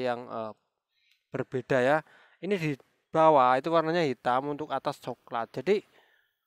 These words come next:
kita harus mempunyai banyak koleksi, eh, benang seperti ini. Ini warna-warna coklat semua ya, bentar ya. Ini warna-warna coklat semua ya. Nah, ini ya.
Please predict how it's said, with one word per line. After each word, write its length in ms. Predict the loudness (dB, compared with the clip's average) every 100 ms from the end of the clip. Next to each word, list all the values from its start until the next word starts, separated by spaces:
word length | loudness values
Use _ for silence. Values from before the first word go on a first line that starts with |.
| _
kita 480 | -2 2 6 6 6
harus 160 | 4
mempunyai 360 | -2 -2 0 0
banyak 320 | 0 -2 0 0
koleksi, 600 | 4 4 2 -2 0 0 2
eh, 120 | 0
benang 320 | 0 0 2 0
seperti 320 | -4 -2 0
ini. 320 | 0 -2 -4 -12 _
Ini 160 | -2 2
warna-warna 560 | 4 4 4 4 2 -2
coklat 400 | -4 -2 -2 -4
semua 400 | -6 -2 -2 -2
ya, 80 |
bentar 280 | -6 -6 -4 -2
ya. 160 | -6 -6 _ _ _ _ -8
Ini 120 | 0
warna-warna 560 | 2 4 2 2 2 0
coklat 320 | -4 -6 -6
semua 400 | -10 -10 -8 -6
ya. 240 | -6 -8 -12
Nah, 320 | -4 -2 0 0
ini 160 | 0
ya. 160 | -2